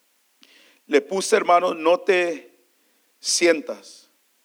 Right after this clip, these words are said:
sino que camina". Amén. ¿Cuántos saben, hermanos, que hay peligro cuando estás sentado por mucho tiempo? Amén.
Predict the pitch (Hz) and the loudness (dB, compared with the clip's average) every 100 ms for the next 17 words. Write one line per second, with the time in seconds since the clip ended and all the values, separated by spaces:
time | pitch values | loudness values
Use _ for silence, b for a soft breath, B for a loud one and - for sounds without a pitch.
0 | _ _ _ - - 139 117 113 110 - | _ _ _ -16 -12 -8 -8 -8 -10 -8
1 | 110 123 98 98 _ _ _ _ _ _ | -6 -6 -8 -16 _ _ _ _ _ _
2 | _ _ _ _ _ 113 113 131 156 - | _ _ _ _ _ -8 -2 -2 -4 -12
3 | _ _ _ _ _ _ _ 147 151 180 | _ _ _ _ _ _ _ -4 -4 -4
4 | 190 175 165 151 139 180 175 160 139 143 | -2 0 -2 -6 -4 -4 -2 -2 -2 -2
5 | 151 - 131 120 113 101 _ _ _ _ | -4 -4 -6 -6 -8 -12 _ _ _ _
6 | _ _ _ _ - 120 147 123 131 131 | _ _ _ _ -8 -8 -8 -4 -4 -4
7 | 110 110 117 123 113 101 - 107 _ _ | -6 -12 -12 -14 -14 -18 -20 -20 _ _
8 | _ _ _ _ _ _ _ _ _ _ | _ _ _ _ _ _ _ _ _ _
9 | _ _ _ 113 113 131 139 135 | _ _ _ -12 -8 -6 -8 -12